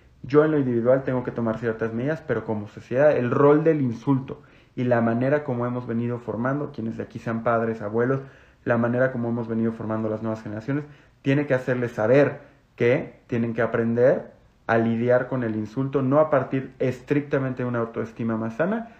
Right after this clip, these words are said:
sino también de las habilidades propias de la generación, de un concepto de sí, es decir, de la formación de una identidad,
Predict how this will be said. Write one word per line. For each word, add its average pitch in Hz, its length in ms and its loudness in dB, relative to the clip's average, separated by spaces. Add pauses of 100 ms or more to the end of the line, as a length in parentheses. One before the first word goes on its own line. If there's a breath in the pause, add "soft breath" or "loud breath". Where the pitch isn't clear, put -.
(100)
sino 120 260 -6
también 113 440 -2
de 117 80 0
las 107 260 -8 (340)
habilidades 117 640 0
propias 120 400 -2
de 120 80 -4
la 110 100 -4
generación, 113 600 -2 (280 loud breath)
de 143 140 8
un 175 140 6
concepto 160 500 2
de 139 140 4
sí, 151 240 -2
es 117 120 -2
decir, 117 340 -2
de 117 180 -2
la 110 80 0
formación 113 460 -4
de 120 40 -4
una 117 140 -4
identidad, 123 500 2